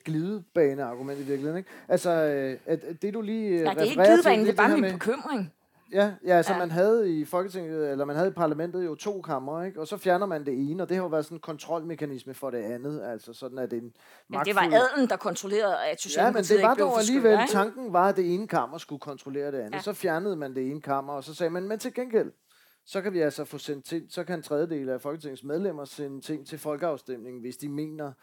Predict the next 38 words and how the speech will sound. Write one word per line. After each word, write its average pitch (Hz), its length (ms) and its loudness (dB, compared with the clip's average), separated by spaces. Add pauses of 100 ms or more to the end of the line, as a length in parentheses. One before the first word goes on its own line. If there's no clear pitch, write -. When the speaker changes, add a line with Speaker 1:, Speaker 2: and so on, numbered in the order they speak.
Speaker 2:
Mm. 208 100 0 (240)
Speaker 1:
at 156 240 2
en, 139 300 -8
øh, 120 520 -8
magtfuldkommen 139 760 -4
regering, 131 560 -8
øh, 113 180 -10
udnytter 135 360 -8
sit 120 220 -18
flertal 131 320 -8
til - 120 -14
at 135 80 -12
tromle 156 360 -6
hen 139 140 -8
over 123 340 -10
resten 123 200 -16
af 110 60 -16
Folketinget." 104 500 -16 (440)
Og 127 120 -12
det, 190 220 -8
det 196 80 -8
lyder 247 260 -6
jo 185 140 -6 (100)
ellers 254 240 -2
som 147 200 -12
om, 123 160 -14 (260)
det 151 120 -2
er 139 40 -6
det, 143 220 -8 (380)
resten 139 280 -6
af 143 100 -10
Folketinget 139 520 -10
mener 139 320 -14
sker 120 440 -10
i 151 80 -12
denne 135 220 -8
her 117 100 -12
sag. 120 300 -12